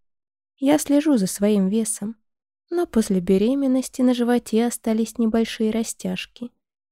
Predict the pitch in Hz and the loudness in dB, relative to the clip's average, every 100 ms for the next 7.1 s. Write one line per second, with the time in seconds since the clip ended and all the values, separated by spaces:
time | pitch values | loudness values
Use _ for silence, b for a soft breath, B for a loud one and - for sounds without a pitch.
0 | _ 302 294 269 285 - 190 180 180 - | _ -2 0 0 -2 -2 -4 -2 -4 -8
1 | 269 262 233 220 220 294 294 214 - 226 | -6 -4 -4 -6 -8 -4 -2 -2 -2 -6
2 | - - 190 196 - 254 - _ _ _ | -6 -8 -8 -8 -12 -16 -18 _ _ _
3 | _ _ _ _ _ - 349 - 440 247 | _ _ _ _ _ -4 -4 -2 -2 2
4 | 262 285 - 202 - - 214 240 - 262 | 2 2 0 -4 -2 0 2 2 -2 0
5 | 208 - 269 294 - 180 - 190 - 185 | -2 -2 -2 -2 -4 -8 -6 -8 -6 -4
6 | 196 190 196 190 185 185 185 190 208 240 | -2 0 0 0 0 0 -2 -2 -4 -6
7 | 311 | -8